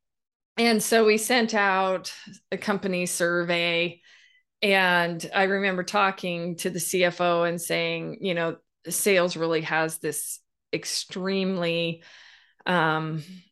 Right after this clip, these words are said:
downtrodden look at what operations thinks of them, you know, and I,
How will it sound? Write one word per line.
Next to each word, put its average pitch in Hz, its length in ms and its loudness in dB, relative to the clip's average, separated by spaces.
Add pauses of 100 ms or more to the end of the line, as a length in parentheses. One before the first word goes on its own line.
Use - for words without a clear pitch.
(220)
downtrodden 190 720 2
look 214 380 0 (100)
at 170 400 0 (220)
what 185 360 0
operations 170 880 -4
thinks 254 280 0
of - 160 -6
them, 90 300 -6
you 185 100 2
know, 175 140 2
and 208 160 2
I, - 300 -2